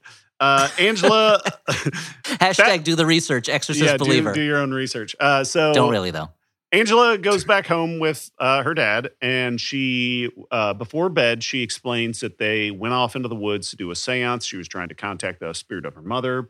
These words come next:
Speaker 1: but she was not able to do it. Meanwhile, she's still acting a little bit weird, and we occasionally get, like,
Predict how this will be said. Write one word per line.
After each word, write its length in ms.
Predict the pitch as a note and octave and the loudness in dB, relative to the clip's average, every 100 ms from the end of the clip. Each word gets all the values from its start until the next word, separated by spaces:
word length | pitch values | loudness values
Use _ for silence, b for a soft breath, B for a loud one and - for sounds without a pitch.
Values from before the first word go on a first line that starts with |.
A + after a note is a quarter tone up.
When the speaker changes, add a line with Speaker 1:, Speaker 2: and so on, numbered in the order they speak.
| - | -10
Speaker 1:
but 180 | E2 - | -10 -10
she 160 | F2+ | -12
was 240 | D#2+ D#2+ G2+ | -12 -12 -4
not 240 | C3+ D#3+ | -2 -2
able 160 | C3+ A2 | -4 -6
to 80 | |
do 220 | F#2 E2+ E2+ | -8 -8 -10
it. 100 | - b b b - | -14 b b b -4
Meanwhile, 760 | C#3 D#3+ D3 C#3+ C#3 C3+ C3 | 0 0 2 2 2 0 -2
she's 200 | - E3 | -4 -4
still 180 | A3+ A3 | -2 0
acting 240 | F#3 F3 | 0 -2
a 40 | D#3 | -2
little 200 | D3+ E3 | -2 0
bit 180 | D3 | -2
weird, 400 | A#2+ A#2+ A#2 A2 B B _ | -2 -2 -2 -4 B B _
and 120 | C3+ | -2
we 120 | D3 | 0
occasionally 480 | C#3 - E3 D3 D#3 | 0 0 0 2 0
get, 200 | B2+ C3+ | 0 0
like, 260 | A#2 G#2+ | 0 -4